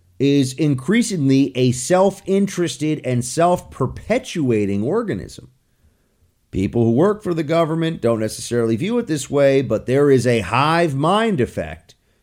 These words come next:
And I saw it when I was the C I A, where the institution, the agency, the bureau, the whatever it is, whatever government entity you work for,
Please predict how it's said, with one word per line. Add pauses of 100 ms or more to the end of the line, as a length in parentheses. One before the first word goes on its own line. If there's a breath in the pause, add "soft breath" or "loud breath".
And
I
saw
it
when
I
was
the
C
I
A,
where
the
institution,
the
agency,
the
bureau,
the (360 soft breath)
whatever
it
is,
whatever
government
entity
you
work
for,